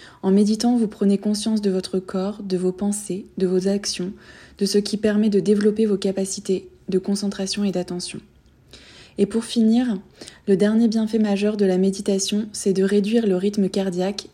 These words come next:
et respiratoire, ce qui induit que la méditation agit sur le système cardiovasculaire.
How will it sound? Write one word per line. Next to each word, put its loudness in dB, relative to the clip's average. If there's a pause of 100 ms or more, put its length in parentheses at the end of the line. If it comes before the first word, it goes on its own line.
(100)
et 0
respiratoire, -6 (360)
ce -2
qui 0
induit 2
que 0
la 0
méditation -2
agit -4
sur -6
le -4
système -4
cardiovasculaire. -6